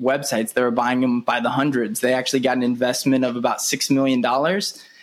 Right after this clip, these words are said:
and they went out and bought close to four hundred different websites, and they got their money back in, in less than eight months using the technology in its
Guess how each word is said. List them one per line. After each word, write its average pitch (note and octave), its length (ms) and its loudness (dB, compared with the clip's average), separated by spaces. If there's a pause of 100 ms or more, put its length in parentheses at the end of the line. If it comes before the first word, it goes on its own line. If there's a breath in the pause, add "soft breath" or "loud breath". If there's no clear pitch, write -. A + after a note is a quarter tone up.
and C3 200 2
they B2+ 80 2
went C#3 180 2
out C3+ 120 -4
and C3 80 0
bought C3 300 -2
close D3+ 300 -2
to C3+ 80 -4
four D#3 320 0
hundred D3+ 540 0
different B2+ 340 0
websites, A#2+ 580 0
and A#2+ 120 2
they B2 60 0
got B2+ 200 -2
their C3 80 2
money C3 300 2
back A#2 320 -2
in, A2+ 380 0
in A#2 200 2
less C3 280 0
than B2 180 0
eight C3 220 2
months A#2+ 360 0
using A#2+ 280 2
the A2+ 60 0
technology B2 640 0
in A#2 140 2
its - 340 -4